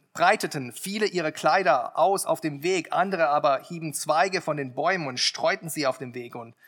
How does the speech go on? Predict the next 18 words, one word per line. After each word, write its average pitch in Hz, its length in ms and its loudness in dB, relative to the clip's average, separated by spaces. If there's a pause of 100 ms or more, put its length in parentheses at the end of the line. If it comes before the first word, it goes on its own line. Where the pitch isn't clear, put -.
(360)
die 151 160 -6
vorausgingen 151 760 0
und 135 80 -6
die 143 120 -6
nachfolgten, 143 560 0
riefen 170 340 -6
und 131 140 -2
sprachen, 165 540 2
„Hosianna, 175 600 2
gepriesen 190 600 -4
sei 160 180 4
der, 180 180 2
welcher 160 280 -2
kommt 196 320 0
im 143 100 -4
Namen 190 340 4
des 143 200 -4
Herrn. 185 340 2